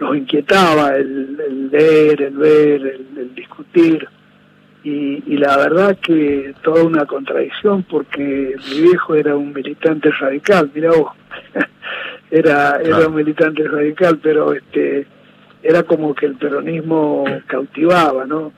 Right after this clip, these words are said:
Speaker 1: Este, y cautiva, creo, a los jóvenes, este, el que, el que les genera más esperanzas, el que les genera posibilidades de contención, el que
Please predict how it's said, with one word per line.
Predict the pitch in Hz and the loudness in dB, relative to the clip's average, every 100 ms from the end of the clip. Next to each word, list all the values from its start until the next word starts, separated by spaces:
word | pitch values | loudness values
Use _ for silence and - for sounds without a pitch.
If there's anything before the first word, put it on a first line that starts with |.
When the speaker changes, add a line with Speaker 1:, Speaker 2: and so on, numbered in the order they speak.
| - | -20
Speaker 1:
Este, | - - 127 | -20 -14 -12
y | 127 | -12
cautiva, | - - 139 208 196 147 131 - | -6 -4 -4 -2 2 2 0 -4
creo, | 139 135 127 | -4 -2 -2
a | |
los | 127 | -4
jóvenes, | - 160 151 143 135 131 131 127 135 | 0 2 4 2 -2 -6 -10 -14 -16
este, | - 127 123 123 _ _ _ - - - | -12 -8 -6 -6 _ _ _ -20 -14 -4
el | 139 139 127 | 0 0 -2
que, | - 135 131 131 131 135 143 | -4 -2 -2 -2 -2 -2 -2
el | 135 - | -4 -10
que | 139 131 135 123 123 135 - | -4 -2 -2 -2 -4 -8 -6
les | 143 135 - | -4 -2 -2
genera | 139 147 156 147 139 | 0 2 4 4 2
más | 139 143 | 0 -4
esperanzas, | 147 - 139 156 156 151 139 139 - 139 135 | -4 -4 0 2 2 2 0 -2 -4 -4 -6
el | 135 | -8
que | 131 | -8
les | 127 - | -10 -6
genera | 139 147 151 147 131 - _ _ _ - | -6 0 2 2 0 -10 _ _ _ -6
posibilidades | 127 - 131 139 143 143 143 139 135 | -6 -4 -6 0 2 4 2 -2 -4
de | 131 | -6
contención, | - - 123 127 147 - 170 156 147 139 135 135 | -4 -6 -6 -8 -8 0 2 2 0 -2 -6 -10
el | - 143 | -16 -20
que | - 131 | -12 -12